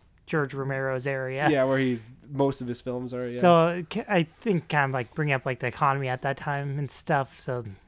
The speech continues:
Speaker 1: they wanna get out of there.
Speaker 2: Yeah, 'cause I, and I know that that church that they filmed that, like, I, 'cause when I saw that, it did not look like a church to me. I was
Speaker 1: Yeah.
Speaker 2: thinking that it was, like, some, like, I was like, "Oh, they probably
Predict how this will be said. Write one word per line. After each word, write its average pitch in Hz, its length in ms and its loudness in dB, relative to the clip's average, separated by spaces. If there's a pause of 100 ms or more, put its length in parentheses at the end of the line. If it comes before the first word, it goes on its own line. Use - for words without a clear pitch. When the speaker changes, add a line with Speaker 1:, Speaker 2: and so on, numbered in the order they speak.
(500)
Speaker 1:
they 233 180 4
wanna 180 260 4
get 139 140 -2
out 120 180 -6
of 123 100 -12
there. 135 160 -2 (180)
Speaker 2:
Yeah, 151 420 -2 (180)
'cause 165 220 -4
I, 175 120 4
and 170 200 2
I 165 60 6
know 185 140 4
that 214 120 0
that 127 280 2 (200)
church 156 460 -2
that 120 340 0 (640)
they 135 160 2
filmed 135 400 0
that, 123 160 -2
like, 139 220 -4
I, 165 120 0
'cause 175 220 -4
when 180 120 6
I 180 60 8
saw 170 280 6
that, 202 280 6 (240)
it 160 120 0
did 165 120 6
not 139 260 6
look 139 140 -2
like 151 160 0
a 139 60 2
church - 340 -6
to 156 60 -10
me. 180 180 -2
I - 140 2
was 220 160 6
Speaker 1:
Yeah. 123 60 -2
Speaker 2:
thinking 208 180 4
that 139 100 6
it 170 60 8
was, 156 240 4
like, 139 180 4
some, 147 320 2
like, 127 380 0 (400)
I 156 40 2
was 147 100 6
like, 131 120 4
"Oh, 143 140 8
they 139 100 6
probably 131 560 2